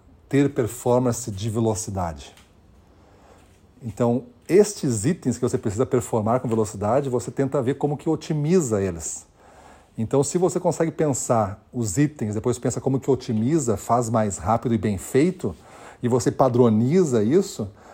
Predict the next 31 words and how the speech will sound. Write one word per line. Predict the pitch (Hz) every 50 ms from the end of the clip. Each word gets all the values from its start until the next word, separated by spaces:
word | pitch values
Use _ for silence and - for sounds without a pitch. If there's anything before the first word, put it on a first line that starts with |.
| - _ -
você | 127 123 - - 131
consegue, | - - 131 120 - - 123 117 113 127
então, | 113 - 113 107 110
atingir | 117 117 - 131 117 101 90 104 107 113 120
essa | 110 104 107 - - 110
excelência | 107 - - 123 107 107 107 131
de | 110 113
ser | 110 - - 135
um | 143
cara | 139 - 131 113 120 135
que | - 180
vai | 160 185 180
ser | - - 190
rotulado | 170 196 190 190 - 185 143 123 127 139 147
como | 143 - 151 151
um | 156
cara | - 147 151 170
que | 165
tá | - - 175
sempre | - - - - 170 170 180 165 170 143
respondendo | 127 139 139 - 147 131 117 127 135 139 127
muito | 120 131 139 135 - 117
bem | 104 117 123 120
as | 110 117
coisas, | - - 127 143 151 143 135 120
muito | 117 120 123 - 117
atento | 92 - - 117 135 151 135 - - - - - - - -
e | 143
muito | 143 143 139 -
rápido. | - 107 90 - - 82 - - - - _ _ _ _ _ _ _ _ _
Beleza? | - 87 87 98 147 196 190 151 113 87